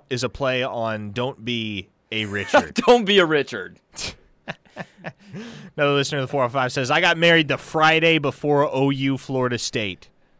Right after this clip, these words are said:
Speaker 1: Sent my bride to the spa on Saturday during the game while I watched from our room." Again,
Speaker 2: What, yeah.
Speaker 1: priorities. And O U won a national championship. So,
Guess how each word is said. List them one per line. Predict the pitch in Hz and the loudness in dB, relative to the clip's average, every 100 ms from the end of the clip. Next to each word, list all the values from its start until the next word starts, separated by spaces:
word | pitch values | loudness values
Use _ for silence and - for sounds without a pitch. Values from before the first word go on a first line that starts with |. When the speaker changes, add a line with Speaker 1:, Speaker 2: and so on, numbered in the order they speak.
| _ _ - | _ _ -18
Speaker 1:
Sent | - 160 180 | -4 0 0
my | 190 190 | 2 2
bride | 170 185 180 175 | 4 6 6 4
to | |
the | 175 | 0
spa | 170 - 160 143 127 117 | -4 0 2 4 4 2
on | 110 | -2
Saturday | - 120 120 120 120 | -4 -4 -4 -4 -2
during | 120 120 | -4 -6
the | 117 | -8
game | 117 120 123 | -8 -8 -6
while | 98 92 | -4 -2
I | 95 | -4
watched | 90 92 101 - - | -4 -4 -4 -8 -12
from | 107 104 | -10 -6
our | 104 | -4
room." | 101 85 80 - _ _ _ _ _ _ - - - - _ _ _ _ _ | -6 -8 -10 -16 _ _ _ _ _ _ -20 -20 -20 -20 _ _ _ _ _
Again, | 113 127 143 139 | -6 2 2 4
Speaker 2:
What, | 139 | 2
yeah. | 110 90 - _ - | 0 -2 -10 _ -4
Speaker 1:
priorities. | 120 120 117 113 90 - - - - - - - - | -2 0 0 -2 -6 -12 -18 -20 -20 -20 -20 -18 -4
And | 127 | 0
O | 147 | 2
U | 165 | 4
won | 180 202 | 4 4
a | 208 | 4
national | 214 208 233 | 2 2 -2
championship. | - 208 143 101 87 - _ _ _ _ _ _ _ _ _ | -2 -2 -4 -10 -12 -16 _ _ _ _ _ _ _ _ _
So, | - 98 82 | -10 -8 -8